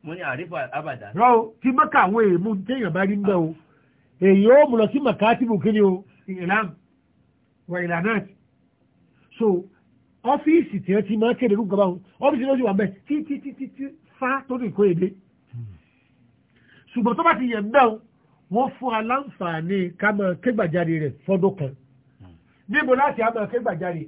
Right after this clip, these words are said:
Speaker 2: Ọ̀gẹ́gẹ́ bí a ti rí nǹkan yẹn, tò sí ọ̀nà ẹbẹ̀, ká lọ máa ké gbàjarè mẹ́. Àwọn ènìyàn mọ́sálásí,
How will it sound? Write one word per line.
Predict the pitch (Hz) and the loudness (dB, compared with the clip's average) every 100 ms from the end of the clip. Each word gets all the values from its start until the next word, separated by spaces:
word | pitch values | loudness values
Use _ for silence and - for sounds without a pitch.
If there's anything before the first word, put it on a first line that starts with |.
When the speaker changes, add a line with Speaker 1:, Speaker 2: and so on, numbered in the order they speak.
| - | -8
Speaker 2:
Ọ̀gẹ́gẹ́ | 208 185 233 208 233 190 | -4 -2 -4 -4 -4 -4
bí | 220 | -6
a | 214 | -8
ti | 220 | -8
rí | 254 | -8
nǹkan | 180 190 180 | -6 -6 -4
yẹn, | 170 170 | -4 -4
tò | 185 180 | -6 -8
sí | - 277 | -6 -4
ọ̀nà | 254 180 175 | -2 -2 -2
ẹbẹ̀, | 156 139 - _ - | -2 -4 -8 _ -6
ká | 220 | -4
lọ | 196 | -2
máa | 185 | -4
ké | 202 | -4
gbàjarè | 190 160 147 | -4 -6 -8
mẹ́. | 147 135 _ _ _ _ - | -10 -12 _ _ _ _ -4
Àwọn | 196 190 | 0 0
ènìyàn | 208 | 0
mọ́sálásí, | 214 226 220 208 | 2 2 2 -2